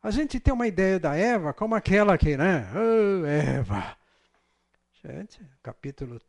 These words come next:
depois, você vai ver uma Eva que teve influência nos seus filhos. Por que que eles vão adorar? Por que que a cada filho ela diz assim, "O Senhor me deu"? Cada filho.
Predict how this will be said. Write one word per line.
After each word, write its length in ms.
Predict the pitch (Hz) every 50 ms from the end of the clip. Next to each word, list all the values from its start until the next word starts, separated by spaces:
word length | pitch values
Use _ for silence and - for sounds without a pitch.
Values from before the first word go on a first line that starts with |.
| _ _ _ _ _ _ _ _ _ _
depois, 640 | - 127 113 - - 113 117 123 196 262 247 - -
você 280 | 143 120 - - 135
vai 160 | 127 131 135 123
ver 120 | 117 131
uma 200 | 127 123 113 113
Eva 280 | 113 117 156 170 185 -
que 100 | - -
teve 220 | - 180 165 185
influência 500 | 185 - - 180 143 139 170 - - 196
nos 120 | 196 170
seus 220 | - 220 233 202 -
filhos. 380 | - - 233 233 190 - - - _ _ _ _
Por 120 | - 156
que 140 | - - 233
que 120 | - -
eles 200 | 330 294 208 139
vão 360 | 127 120 131 139 127 117 98 _ _ _ _ _ _ _ _ _ _ _ _ _ _ _ _ _
adorar? 520 | - 147 127 127 117 104 98 92 92 - _ _ _ _ _ _ _ _ _ _ _ _ _ _ _ _ _
Por 120 | - 240 -
que 120 | - 320
que 120 | - 302
a 140 | 294 269 247
cada 380 | - - - 262 269 254 254 220
filho 380 | - - 208 233 247 220 220
ela 200 | 202 196 190 175
diz 300 | 170 160 147 175 170 143
assim, 480 | 170 151 - - - 156 147 131 110 - _ _ _ _ _ _ _ _ _ _ _
"O 40 | -
Senhor 320 | - - 151 143 143 139
me 140 | 131 127 123
deu"? 220 | 107 113 104 - - _ _ _ _ _ _ _ _ _ _ _ _ _ _ _ _ _ _ _ _ _ _ _ _ _ _ _ _ _ _ _ _
Cada 200 | - 214 262 254
filho. 280 | - - 269 254 190